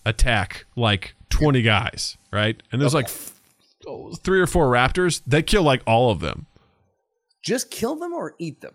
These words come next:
Speaker 1: Well, they're killing them, but, you know, th-, th-, 'cause that's one of the differentiating things in Jurassic World. You
Speaker 2: Hmm.
Speaker 1: know, in that movie, they create the Indominus Rex.
Speaker 2: Mm-hmm.
Speaker 1: And there's a very point where it's like you see a bunch of dead dinosaurs and,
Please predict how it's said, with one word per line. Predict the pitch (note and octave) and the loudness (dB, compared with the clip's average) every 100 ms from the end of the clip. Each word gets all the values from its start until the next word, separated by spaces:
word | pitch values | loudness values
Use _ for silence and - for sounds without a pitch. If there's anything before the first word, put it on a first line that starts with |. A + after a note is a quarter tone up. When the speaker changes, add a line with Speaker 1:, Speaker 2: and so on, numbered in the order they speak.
| _ | _
Speaker 1:
Well, | G3 A#3 F3+ - - | 0 2 0 -6 0
they're | G#3+ | 0
killing | - D#4+ F4 F#3 | 2 2 4 4
them, | A#2 A2+ A#2+ | 2 2 2
but, | D3 D#3+ - | 2 0 -2
you | - E3+ | -2 2
know, | D#3+ | 2
th-, | D#3+ D3 D#3+ | 0 -6 -12
th-, | F3 - | -16 -14
'cause | - - | -6 -4
that's | D#4+ | -2
one | D#4+ | 0
of | C4+ | 2
the | G#3 | 2
differentiating | A#3 B3 A#3 - A3 G3+ | 0 0 2 2 2 2
things | - B3+ G#3 D#3 - - _ _ _ | 0 2 2 0 -2 -8 _ _ _
in | - | -2
Jurassic | D3 G3 F3+ D#3+ D3 D#3 | 0 2 2 2 0 0
World. | G#3 A#3+ A2 - - - _ _ _ | 2 2 2 -4 -14 -20 _ _ _
You | C3 | -2
Speaker 2:
Hmm. | C3+ | 2
Speaker 1:
know, | C#3 C#3 | 4 4
in | |
that | E3+ A#3+ G3+ | 4 2 4
movie, | D#3 C3 B2+ | 2 2 2
they | D3+ | 0
create | - E3+ E3 G#3 D3+ | 0 2 2 2 0
the | C#3 | 0
Indominus | B2 D3 C3+ B2 G#2+ | 2 2 2 0 -2
Rex. | A2+ E3+ C#3 - - - _ _ _ - | -2 -4 -4 -6 -6 -8 _ _ _ -16
Speaker 2:
Mm-hmm. | G#2 G2+ G#2+ | -12 -10 -8
Speaker 1:
And | A2+ | -2
there's | A2+ G#2+ | 0 2
a | A2 | 0
very | C3+ D#3 C#3+ | 2 2 2
point | C3+ D#3 D#3 | 4 2 2
where | C3+ B2 | 0 -2
it's | - | -2
like | A#2 | -2
you | C#3 | 0
see | C3 D#3 | 0 0
a | C#3 | 0
bunch | C3+ B2 | 0 -2
of | G#2+ | -2
dead | C3 A2 | -2 -2
dinosaurs | A#2 D#3 C#3 A#2 A2 G#2+ | -2 -2 -2 -4 -4 -4
and, | A2+ | -4